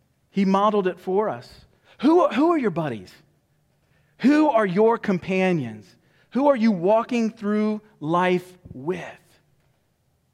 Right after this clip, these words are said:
Can you think of who they are? This is so important for us. This is probably, this is one of the core values we have here at Mission View Church. We believe that God intends and created us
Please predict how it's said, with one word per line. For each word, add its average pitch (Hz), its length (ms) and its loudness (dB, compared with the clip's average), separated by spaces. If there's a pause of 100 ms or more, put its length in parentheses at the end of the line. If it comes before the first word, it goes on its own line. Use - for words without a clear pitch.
(1200)
Can 226 140 2
you 214 80 2
think 269 220 -4
of 214 100 -2
who 220 160 -4
they 214 160 0
are? 220 360 -2 (1200)
This 208 200 -4
is 233 100 -10
so 233 400 -4
important 190 500 -6
for 110 220 -10
us. 92 200 -18 (280)
This 269 180 -2
is 285 80 -6
probably, 277 440 -2
this 302 180 -4
is 226 120 -6 (120)
one 226 200 2
of 254 60 0
the 233 100 -2
core 262 340 -2
values 220 520 -2
we 190 120 -2
have 175 380 0 (180)
here 208 140 0
at 165 120 -2
Mission 185 240 -4
View 190 140 -6
Church. 190 440 -10 (300)
We 233 240 2
believe 226 680 0
that 175 240 -2
God 226 300 2
intends 226 640 0
and 196 180 -4
created 233 640 -2
us 190 440 -2